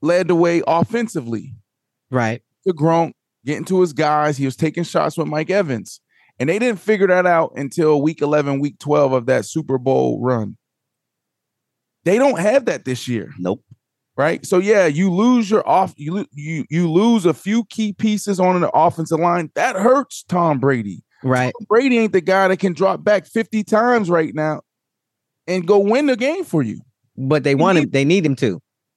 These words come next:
Speaker 1: They need
Speaker 2: They, I
Speaker 1: him
Speaker 2: mean,
Speaker 1: to,
Speaker 2: that's
Speaker 1: but
Speaker 2: what they're,
Speaker 1: that's not the
Speaker 2: that's what they're asking him to do. You're right.
Speaker 1: Correct.
Speaker 2: You're right.
Speaker 1: And then from a, uh, you know, from an offensive standpoint, look at their run game. I think they're worse in the league
Speaker 2: They
Speaker 1: in
Speaker 2: are.
Speaker 1: per carry.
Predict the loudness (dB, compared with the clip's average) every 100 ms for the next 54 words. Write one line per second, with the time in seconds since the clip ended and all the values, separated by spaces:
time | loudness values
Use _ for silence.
0 | _ -4 -2 2 2 2 2 0 0 0
1 | 2 2 2 0 -2 -2 0 0 2 2
2 | 2 0 0 0 0 0 2 0 0 -2
3 | -4 -2 0 2 2 0 -6 _ _ _
4 | _ _ 0 2 2 0 -4 -8 _ _
5 | -6 -2 -2 -2 -2 0 2 2 2 2
6 | 2 0 -4 -8 _ _ _ -6 0 0
7 | 0 0 2 2 2 -2 -6 -6 -2 -2
8 | -2 -2 -2 -2 -2 -2 -2 0 2 2
9 | 0 -2 -4 -4 -4 -2 0 2 2 2
10 | 0 -2 -2 -2 -2 -4 -6 -8 -4 0
11 | 2 2 0 -2 -8 -2 0 2 2 0
12 | -4